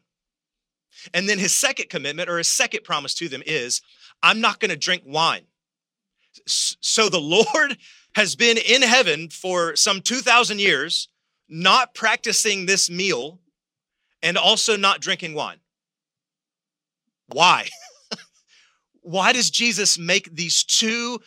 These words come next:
strong, emphatic commitments to, to the disciples and to these people?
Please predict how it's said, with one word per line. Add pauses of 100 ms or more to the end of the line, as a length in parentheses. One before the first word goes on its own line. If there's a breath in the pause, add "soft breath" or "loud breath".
(140 soft breath)
strong,
emphatic
commitments
to, (320 soft breath)
to
the
disciples
and
to
these
people?